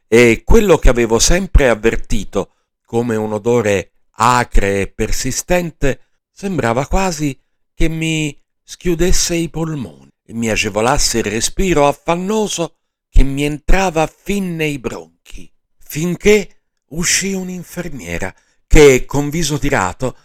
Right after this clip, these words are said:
si precipitò a far bollire quello che mi parve un paiolo d'acqua,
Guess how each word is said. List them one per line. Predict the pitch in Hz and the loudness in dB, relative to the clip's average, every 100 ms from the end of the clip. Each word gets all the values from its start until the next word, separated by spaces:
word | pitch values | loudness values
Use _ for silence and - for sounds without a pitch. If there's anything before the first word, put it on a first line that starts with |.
| _ | _
si | - - 156 143 | -2 0 0 2
precipitò | 165 - - 170 - 127 98 | 2 4 -2 -2 0 2 2
a | 104 | 0
far | - 120 113 | -2 -2 -2
bollire | 127 131 156 120 110 - _ _ _ | -4 -4 -2 0 0 0 _ _ _
quello | - 165 127 | -4 0 0
che | 110 - | 0 -2
mi | 131 123 | -2 -4
parve | 143 147 131 120 | -2 -2 -2 -4
un | 117 120 113 | -4 -6 -8
paiolo | - 135 131 123 110 | -2 0 2 0 0
d'acqua, | 107 104 - - 117 | 0 -2 -2 0 0